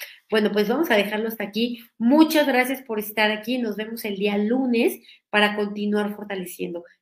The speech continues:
Les mando un abrazo muy fuerte y les deseo un excelente fin de semana. Gracias. Bye.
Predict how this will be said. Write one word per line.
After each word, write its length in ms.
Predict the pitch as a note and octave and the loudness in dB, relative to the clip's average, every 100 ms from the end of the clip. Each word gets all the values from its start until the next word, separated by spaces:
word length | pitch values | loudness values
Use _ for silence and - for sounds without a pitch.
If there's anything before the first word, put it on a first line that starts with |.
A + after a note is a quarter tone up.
| _ | _
Les 140 | F#3 | -8
mando 220 | G3 A3+ B3+ | -4 -2 -2
un 100 | A#3+ | 0
abrazo 440 | G3 G3 G#3 G#3 | 0 -2 -4 -6
muy 240 | G3+ A3+ | -2 -2
fuerte 440 | C4+ A3+ A3 A#3 - | -2 -4 -4 -4 -4
y 80 | G3 | -4
les 140 | G3 | -4
deseo 240 | F#3+ F#3 G3+ | -6 -8 -6
un 200 | G#3 - | -6 -8
excelente 520 | - - F#3+ F#3 F#3 | -14 -8 -6 -6 -10
fin 160 | - F3+ | -14 -16
de 80 | |
semana. 400 | - F3 E3+ E3 - _ _ _ | -16 -14 -12 -12 -16 _ _ _
Gracias. 720 | F#3 F#3+ F#3 G3 F3+ F3+ - _ | -6 -6 -4 -4 -4 -8 -14 _
Bye. 360 | F3 F3 D#3+ | -12 -10 -12